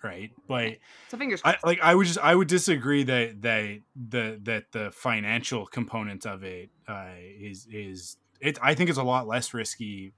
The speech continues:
Speaker 1: with the movies because the movies are a known quantity and people are gonna go to them regardless. I mean, covid, not, like, covid withstanding, right? Like, that, that kinda changes the ballgame. But
Speaker 2: I mean, in the
Speaker 1: but
Speaker 2: industry, though, that's just not true. Movies have a higher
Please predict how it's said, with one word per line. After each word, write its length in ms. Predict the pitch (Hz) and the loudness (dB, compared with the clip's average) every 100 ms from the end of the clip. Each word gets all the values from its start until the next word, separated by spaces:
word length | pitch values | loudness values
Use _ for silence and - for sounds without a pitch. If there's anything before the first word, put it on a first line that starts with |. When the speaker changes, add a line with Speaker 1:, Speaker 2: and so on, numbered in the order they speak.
| - | -10
Speaker 1:
with 180 | 113 | -10
the 100 | - | -8
movies 540 | 98 120 110 92 92 - | -8 -6 -6 -8 -14 -12
because 300 | 110 117 98 | -10 -10 -8
the 80 | 107 | -8
movies 360 | 110 110 104 | -6 -6 -6
are 180 | 107 101 | -4 -4
a 100 | 98 | -6
known 300 | 101 101 95 | -8 -10 -12
quantity 540 | - 110 107 95 95 | -12 -6 -6 -8 -12
and 160 | 98 101 | -12 -14
people 240 | - 117 107 | -12 -10 -8
are 80 | 104 | -8
gonna 180 | 101 | -10
go 160 | 92 98 | -12 -14
to 80 | 98 | -14
them 180 | 95 90 | -18 -20
regardless. 640 | 87 92 92 113 156 - - - - - | -20 -18 -14 -10 -8 -10 -18 -20 -20 0
I 80 | 143 | 2
mean, 240 | 175 156 127 _ _ _ 277 254 | 4 2 -2 _ _ _ -12 -4
covid, 640 | 185 190 156 170 139 - | 6 8 8 4 2 0
not, 340 | 151 139 127 | 2 2 2
like, 220 | 120 123 - | -4 -4 -2
covid 300 | 143 123 110 | -4 -4 -6
withstanding, 600 | 107 - 110 95 87 92 | -8 -6 -6 -6 -14 -12
right? 280 | 98 107 | -8 -6
Like, 180 | 104 104 | -6 -6
that, 180 | 117 - - | -6 -8 -6
that 200 | 113 - | -6 -4
kinda 200 | 120 110 | -4 -4
changes 340 | 117 110 107 | -4 -4 -6
the 100 | 110 | -10
ballgame. 400 | 104 98 90 - _ | -8 -10 -10 -20 _
But 300 | - 127 113 110 | -2 0 0 -2
Speaker 2:
I 80 | 196 | -2
mean, 160 | 247 285 | 2 2
in 100 | 277 | 2
the 100 | - | 4
Speaker 1:
but 140 | 151 | 4
Speaker 2:
industry, 260 | 131 123 208 | 4 4 2
though, 160 | 185 175 | 2 0
that's 160 | 170 | -2
just 240 | 175 - 156 | -4 -10 -6
not 220 | 147 - | -6 -6
true. 320 | - 85 90 | -16 -16 -16
Movies 380 | 175 185 180 175 | -4 -4 -2 -4
have 240 | 175 160 175 | -2 2 2
a 60 | |
higher 220 | 170 170 | 4 6